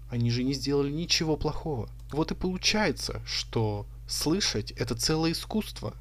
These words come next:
Ему нужно учиться каждый день. Ведь я показал на проекции детей,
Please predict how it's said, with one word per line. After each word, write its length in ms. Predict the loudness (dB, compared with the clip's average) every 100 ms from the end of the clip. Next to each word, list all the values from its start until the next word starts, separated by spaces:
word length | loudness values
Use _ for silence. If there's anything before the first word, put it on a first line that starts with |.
| -12 -12 -12 -12 -12 -6
Ему 340 | 0 4 4
нужно 440 | 4 2 2 2 0 -4
учиться 640 | -2 0 0 -2 -2 -2
каждый 380 | 4 4 4 -2
день. 400 | -2 0 0 -2 -6 -12 -14 -12 -6
Ведь 340 | -2 0 2
я 100 | 0
показал 420 | 2 2 4 4
на 80 | 4
проекции 540 | 2 2 2 0 -2
детей, 600 | -2 -2 0 2 2 0